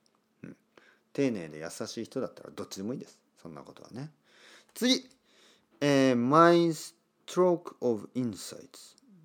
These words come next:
ん？どういうこと？ブレインの話ね。そうですね。結構好きですね。あの、ヒューマンブレイ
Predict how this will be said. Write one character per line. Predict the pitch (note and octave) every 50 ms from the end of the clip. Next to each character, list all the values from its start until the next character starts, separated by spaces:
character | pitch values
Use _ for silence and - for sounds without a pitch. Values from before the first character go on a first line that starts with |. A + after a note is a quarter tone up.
| D3+ -
ん？ | G2 G#2+ B2+ D#3+ G3 C#4+ D4+ D#4 D#4 D#4 D4+ C#4
ど | C4+ E4+
う |
い | D#4
う | -
こ | - -
と？ | - D#2 F2+ G#2+ - D3+ F3 B3 D4+ D4+ C#4+ C4+ _ _ _ _ _ _ _ _ _ _ _ _ _ _ _ _ _ _ _ _ _ _ _ _ _ _
ブ | C3 G2 G#2 A2+ A#2+
レ | D#3+ G3
イ | G#3+
ン | D#3+ A#2 F#2+
の | E2 -
話 | - - - - - - - C3
ね。 | D3+ D#3+ C#3+ B2 G#2+ F2+ E2 - - _ _ _ _ - - - - - - _
そ | - - - - A#4
う | G#4
で | D4+ -
す | - -
ね。 | G#2+ A2 A#2 B2 - - _ _ _ _ _
結 | - - F#4+ - - _
構 | - G#2+
好 | F#2+
き | - - - - A2
で | E2+
す | D#2+ -
ね。 | - E2+ D#2 - _ _ _ _ _ _ _ _
あ | A2+ A2 G#2
の、 | F#2+ F#2 F#2 F2 F2 F2 F2 F2 E2+ E2+ E2+ F2+ - _ _ _ _ _ _ _ _
ヒ | - - - A#2+
ュ | A2+
ー | G#2+
マ | G#2 G2+ G2
ン | F#2+ F2+ F2
ブ | E2+ F#2 F2
レ | D#2+ C#2+
イ | C2+ -